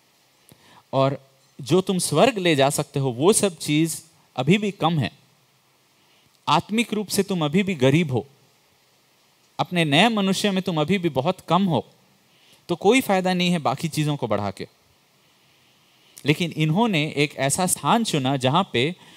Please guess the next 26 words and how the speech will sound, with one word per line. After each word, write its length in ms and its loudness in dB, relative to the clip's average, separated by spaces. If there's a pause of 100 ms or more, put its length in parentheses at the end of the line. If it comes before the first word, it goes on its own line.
(180)
बाकी 400 0
चीज़ 280 0
में 120 -4
बढ़ोतरी 420 2
होगा, 420 -2 (720)
लेकिन 280 -4
नया 260 0
मनुष्य 400 -2
में 140 -4
बढ़ोतरी 420 -4
नहीं 160 -4
हो 100 -6
सकता 320 -16
है। 220 -20 (1800)
इसलिए 260 2
ऐसा 360 0
स्थान 380 -2
नहीं 200 2
चुनना 360 -2
है, 260 -2
ऐसा 220 -2
नौकरी 360 -2
नहीं 220 -2
चुनना 340 -4
है, 200 -6
ऐसा 360 -2